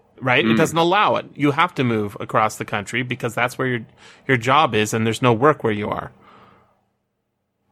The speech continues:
Speaker 1: You have to move.
Speaker 2: Exactly. Yeah.
Speaker 1: You have no choice.
Speaker 2: Mm.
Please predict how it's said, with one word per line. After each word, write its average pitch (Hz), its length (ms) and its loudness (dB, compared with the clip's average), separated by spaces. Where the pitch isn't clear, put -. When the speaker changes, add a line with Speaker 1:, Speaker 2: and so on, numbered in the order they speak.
Speaker 1:
You 131 100 0
have 208 220 0
to 127 80 2
move. - 240 -2
Speaker 2:
Exactly. 110 640 0
Yeah. 107 160 2
Speaker 1:
You 139 80 4
have 135 100 0
no 165 120 4
choice. 175 260 2
Speaker 2:
Mm. 113 300 0